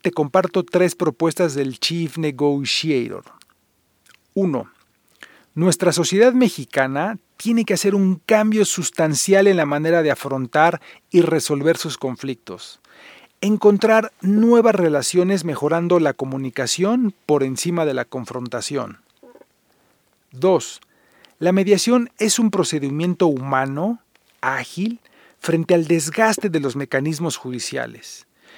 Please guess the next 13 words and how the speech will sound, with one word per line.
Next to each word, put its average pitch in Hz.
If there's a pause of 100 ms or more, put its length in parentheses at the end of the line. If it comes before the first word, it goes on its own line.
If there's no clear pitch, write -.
(240)
Y 196
sobre 202
todo 220
permite 226
preservar 180
las 196
relaciones 165
a 143
futuro 170
entre 151
las 131
partes 170
implicadas 143